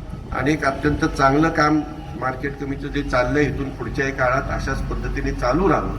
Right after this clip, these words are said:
आणि सर्वसामान्यांसाठी ही मार्केट कमिटी उपयोगात येत राहावी. शेवटी आपला कृषीप्रधान देश आहे आणि फलटण तालुक्यामध्ये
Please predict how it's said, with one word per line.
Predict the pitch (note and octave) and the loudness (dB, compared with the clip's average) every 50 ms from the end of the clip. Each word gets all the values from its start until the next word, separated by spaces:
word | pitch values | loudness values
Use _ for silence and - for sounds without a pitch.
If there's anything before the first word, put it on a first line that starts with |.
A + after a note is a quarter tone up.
| - - - - - - - - - | -6 -6 -6 -8 -8 -8 -8 -8 -4
आणि | - D3 D3 | -2 -2 -2
सर्वसामान्यांसाठी | - D3 C3+ C#3 D#3 D3+ D3 - C3 C3 C3 C#3+ C#3 C3+ C#3 C3+ C3+ C3+ C#3 C3+ - - | -2 -2 -2 0 0 0 0 0 0 2 2 0 0 0 0 0 0 0 0 -2 0 0
ही | C#3+ C#3+ | 0 2
मार्केट | C3 C3 B2 B2 - C#3+ C3 - - | 2 0 0 0 -2 -2 -4 -2 -2
कमिटी | C3+ B2+ C3 C3 C#3+ C3 | -2 0 0 0 0 0
उपयोगात | C3 C3+ - - C3+ B2 C3+ C3+ C3 - | 0 -2 -2 -4 -2 0 0 0 0 0
येत | A#2+ B2 B2+ - | -2 -2 -2 -2
राहावी. | - B2 C3 A#2 A2 G#2+ G2 - - - - - - - - - - | 0 2 2 2 2 0 -2 -2 -6 -10 -12 -14 -14 -14 -12 -8 -4
शेवटी | C#3 C3+ C#3 - D#3+ D#3+ D#3+ D#3+ D#3+ D#3 D3+ D3+ D3+ - - - - - - - - - | -2 -2 0 4 4 6 6 6 6 4 4 2 -2 -6 -8 -10 -10 -10 -10 -10 -6 -4
आपला | C3 C3+ - - D#3+ | -4 -4 -2 0 -2
कृषीप्रधान | D#3 D3+ D3 C#3+ - E3 E3 D3+ D#3+ D#3 D#3 D#3+ E3 E3 D#3+ | 0 0 -2 -2 -2 -2 0 2 2 2 4 4 4 4 4
देश | E3 - - - - - D3 D#3+ D#3 C#3+ | 2 0 -2 -6 0 2 2 2 2 2
आहे | E3 D#3+ D#3+ E3 | 2 2 4 4
आणि | D#3+ D#3+ E3 E3 | 2 2 0 0
फलटण | - D3 C3 B2+ - D#3+ D#3 | -2 -2 -4 -2 0 0 0
तालुक्यामध्ये | D#3 D#3+ D#3 D3+ D#3 D#3 D#3 - D#3 D3+ D3+ D3 C3+ C3 | 0 0 0 2 2 0 2 2 4 4 4 4 2 0